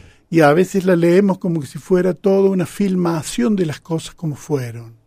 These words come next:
Y detrás de cada relato de la Biblia, detrás de cada,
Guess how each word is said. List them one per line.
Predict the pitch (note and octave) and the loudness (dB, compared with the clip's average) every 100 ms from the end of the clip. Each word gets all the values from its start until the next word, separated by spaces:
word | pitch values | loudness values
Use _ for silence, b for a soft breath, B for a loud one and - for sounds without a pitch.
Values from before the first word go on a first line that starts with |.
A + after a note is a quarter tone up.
| _ _ _ _ _ _ _ - | _ _ _ _ _ _ _ -4
Y | E3 | 0
detrás | D3 D3 C#3+ A#3 G#3 | 6 4 4 0 0
de | F3+ | -2
cada | - G#3+ G#3 | 2 2 2
relato | F#3+ F3+ F#3 G3 G3 - F3 | 0 0 0 0 0 -2 -2
de | E3+ | 0
la | F3 | 0
Biblia, | F#3 F3+ E3+ E3+ | -2 -2 0 0
detrás | D#3+ C#3+ E3+ E3 | -2 -2 -4 -4
de | D#3 | -6
cada, | E3 D#3+ D3+ | -4 -4 -4